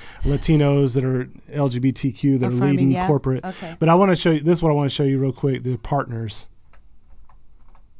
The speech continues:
Speaker 1: Um, they also Latinx diversity. Anytime you see Latinx, you could just run. What that is, is they replace Latino with the X because they don't like the patriarchy.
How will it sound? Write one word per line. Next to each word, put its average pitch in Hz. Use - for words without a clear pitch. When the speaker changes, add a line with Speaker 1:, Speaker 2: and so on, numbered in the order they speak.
Speaker 1:
Um, 117
they 151
also 170
Latinx 151
diversity. 143
Anytime 185
you 175
see 170
Latinx, 131
you 135
could 123
just 117
run. 127
What 160
that 175
is, 156
is 135
they 139
replace 135
Latino 151
with 135
the -
X 135
because 127
they 127
don't 123
like 120
the -
patriarchy. 117